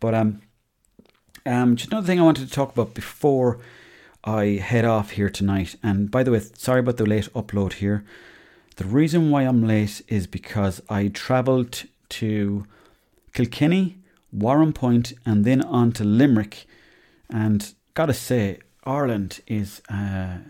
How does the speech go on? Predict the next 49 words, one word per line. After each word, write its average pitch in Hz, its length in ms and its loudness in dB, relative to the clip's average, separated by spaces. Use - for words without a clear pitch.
such - 260 -10
a 92 40 -2
lovely 95 240 -2
place 92 260 -8
to - 60 -16
travel 95 260 -4
around. 95 220 -2
If - 80 -16
you 117 60 -8
get 160 120 -2
a - 20 -4
chance, 95 480 -2
Ireland, 135 500 -2
I 107 60 -4
know 110 180 4
I 117 60 2
said 110 200 -2
it 107 60 -2
like 101 200 -4
that, 95 280 -4
but 98 140 -12
if - 80 -18
you - 40 -16
get 214 100 0
a - 40 -2
chance, 127 520 -4
head 196 160 -2
up 202 160 0
there 131 160 0
to - 100 -8
Kilkenny, 110 420 -2
to 101 100 -8
the 101 80 -2
Marble 143 420 0
City, - 480 -8
the - 80 -12
Cats, - 400 -6
the 120 100 -4
Hurling 156 420 2
Masters, 92 640 -2
the 135 100 -2
land 196 320 4
of 107 100 0
D 101 160 0
J 98 140 -6
Carey, 98 440 -2
of 107 140 -4
Henry 214 380 0
Shefflin, 92 560 -6